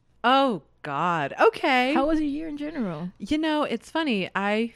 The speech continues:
Speaker 1: feel like twenty twenty-two, I was just talking about it, um,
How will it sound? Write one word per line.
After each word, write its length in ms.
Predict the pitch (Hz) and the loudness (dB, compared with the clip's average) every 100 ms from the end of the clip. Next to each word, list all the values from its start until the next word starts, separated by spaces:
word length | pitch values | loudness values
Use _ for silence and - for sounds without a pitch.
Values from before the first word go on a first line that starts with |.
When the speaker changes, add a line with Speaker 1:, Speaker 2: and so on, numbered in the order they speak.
| _ | _
Speaker 1:
feel 180 | 190 175 | -4 -2
like 260 | 165 160 | -4 -6
twenty 240 | - 175 170 | -8 -6 -6
twenty-two, 580 | 180 160 160 170 170 156 | -6 -6 -6 -4 -4 -4
I 160 | 156 165 | -4 -4
was 160 | 160 | -4
just 160 | 160 - | -8 -8
talking 320 | 151 156 147 | -8 -8 -10
about 220 | 147 143 | -10 -8
it, 180 | 143 - - | -10 -12 -16
um, 380 | 139 135 139 | -14 -12 -14